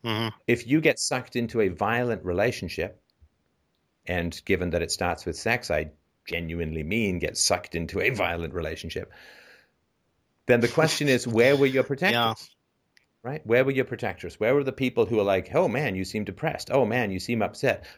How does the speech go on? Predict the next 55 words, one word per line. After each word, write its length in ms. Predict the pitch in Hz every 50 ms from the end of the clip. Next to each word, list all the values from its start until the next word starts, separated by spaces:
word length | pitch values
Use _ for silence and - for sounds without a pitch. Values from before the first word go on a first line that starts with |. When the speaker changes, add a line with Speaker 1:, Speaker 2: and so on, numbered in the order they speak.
| _ -
Speaker 2:
Oh 120 | 120 120
man, 280 | 110 123 143 135 113 101
you 100 | 98 98
seem 240 | - - 110 101 95
down. 340 | 98 101 101 87 80 82 - - - _ -
Oh 140 | 113 123 120
man, 260 | 113 131 147 131 117
you 100 | 104 95
don't 180 | 101 101 98 95
seem 160 | - 104 95
very 220 | 95 90 90 87
happy. 360 | 85 95 92 95 - - 98 - - _ _
Oh 120 | - 127 120
man, 280 | 123 139 147 127 226
there's 140 | 101 95 98
a 40 | 95
Speaker 1:
Mm-hmm. 20 |
Speaker 2:
scratch 380 | - - - 120 117 117 - -
on 80 | 107 98
you. 140 | 95 92 90
There's 220 | - 92 90 87
a 60 | 90
bruise 320 | 82 92 117 135 131 117 -
on 160 | 110 98 95
you. 240 | 87 82 78 - - -
Oh 180 | 131 139 117 98
man, 340 | 104 117 135 127 110 98
you 100 | 90 90
seem, 460 | 87 - - 98 101 95 92 87 78 - _ _ _ _ _ _ _ _ _ _ - -
you 120 | - 95
know, 100 | 95 87
miserable. 680 | 87 98 139 156 - - 107 90 92 95 110 110 - - _ _ -
Uh, 120 | - 101
what's 240 | 95 104 120 120 -
going 300 | - 123 101 98 95 87
on? 320 | 82 87 107 123 123 - - -
Oh 100 | 139 156
my 160 | 143 110 98
God, 340 | 95 - 139 156 147 127 -
you're 80 | 120 110
getting 260 | 104 117 107 101 98
hit. 340 | 82 - 165 185 143 - - - _ _ _
Well, 120 | - 110 110
come 240 | - - 151 165 160
stay 280 | - - - 175 156
at 100 | 139 113
my 180 | 123 117 117 117
house. 380 | - - 117 117 120 - - - - - _
Never 360 | - 95 113 143 156 143 151 131
go 220 | - 139 123 117
back 300 | 104 113 110 98 98 -
home. 400 | - 110 101 98 98 98 95 95 - _ _ _
Call 300 | - - 147 160 175 175
the 80 | 170 156
cops. 540 | - - - 120 113 110 104 107 - - -